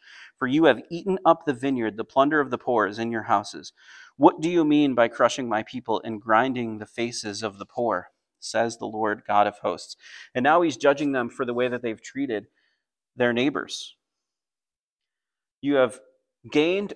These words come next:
only for the sake of gain without helping those who are poor. Not only have you not helped them, you've actually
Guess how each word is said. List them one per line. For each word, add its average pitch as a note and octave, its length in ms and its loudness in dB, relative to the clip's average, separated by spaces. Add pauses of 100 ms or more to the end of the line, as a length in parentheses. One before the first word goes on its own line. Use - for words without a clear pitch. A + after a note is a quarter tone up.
only E3+ 340 2
for D#3 200 0
the C3 80 -8
sake D3 300 -2
of A2+ 120 -8
gain C#3 300 -4
without A#2 320 0
helping C3+ 400 -4
those A#2 600 -4 (1080)
who C#3 140 -2
are A2+ 100 4
poor. A#2+ 340 2
Not C#3 220 0
only F#3 240 -2
have C#3+ 240 -4
you C3+ 120 -6
not B2 240 0
helped D#3 320 0
them, A2+ 260 -2
you've C3+ 140 -10
actually C3+ 640 -6